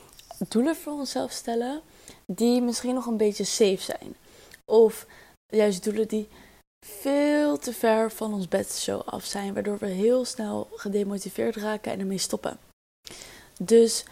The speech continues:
wat is dan precies die tussenweg dat je een doel voor jezelf stelt waarvan je denkt, "Oké, dit gaat mezelf verder pushen,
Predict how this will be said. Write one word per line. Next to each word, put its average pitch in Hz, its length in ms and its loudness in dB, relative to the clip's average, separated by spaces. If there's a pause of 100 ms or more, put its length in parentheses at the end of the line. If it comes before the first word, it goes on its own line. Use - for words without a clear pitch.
(140)
wat 208 340 2
is 254 120 -2
dan 214 180 2
precies 208 420 -4
die 196 140 -6
tussenweg 247 520 -2
dat 208 140 -2
je 196 80 -4
een 185 160 -4
doel 208 180 0
voor 226 200 -2
jezelf 196 280 -2
stelt 262 460 -2
waarvan 208 320 -4
je 208 60 -4
denkt, 202 240 -4
"Oké, 196 260 -4 (380)
dit - 140 -6
gaat 208 160 -2
mezelf 214 380 -2
verder 208 280 0
pushen, 320 500 -2